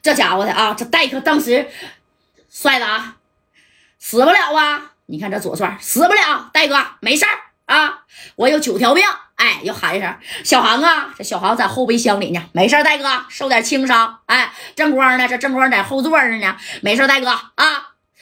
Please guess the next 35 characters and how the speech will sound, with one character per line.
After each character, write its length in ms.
你 120
看 120
这 100
加 220
代 240
这 80
一 100
合 200
计， 100
也 100
不 180
用 80
找 120
崩 160
牙 160
驹 220
了 340
啊！ 220
你 180
不 120
是 120
街 260
市 200
委， 280
你 80
非 160
得 120
要 120
给 140
我 120
加 220
代 140
销 220
户 260
吗？ 220